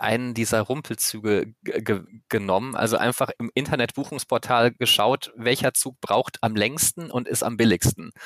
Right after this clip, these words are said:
Und das kann ich, äh, jedem, der so ein bisschen abenteueraffin ist, nur empfehlen, weil man so ein anderes Erlebnis hat. Also diese alten grünen Züge, die dann wirklich mit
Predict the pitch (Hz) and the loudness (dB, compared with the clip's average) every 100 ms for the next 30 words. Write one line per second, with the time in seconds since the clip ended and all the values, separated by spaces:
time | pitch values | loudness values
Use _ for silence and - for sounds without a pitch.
0 | - - - 107 110 120 - 123 123 - | -18 -12 -2 -2 2 0 0 0 0 -2
1 | - 120 113 120 151 139 107 110 117 113 | 2 2 4 2 2 2 2 2 2 0
2 | 127 - 113 110 139 135 113 110 - - | -2 0 0 2 0 0 2 4 2 0
3 | - 117 113 - 135 127 - 151 120 117 | -2 -4 -4 -4 -2 -2 -2 2 4 4
4 | 123 110 110 110 - - - 107 107 139 | 2 0 0 -2 -4 -10 -12 -8 0 2
5 | - 123 - 135 127 120 113 110 131 101 | 2 0 -2 -2 0 2 2 4 2 -2
6 | - - - 107 104 110 120 139 117 107 | -4 -6 -4 -2 0 2 2 0 -4 -4
7 | 113 143 127 113 - 143 131 113 110 107 | -2 -2 -4 -4 -2 -2 0 0 2 -2
8 | 107 113 120 117 110 - | -2 -4 -4 -6 -8 -8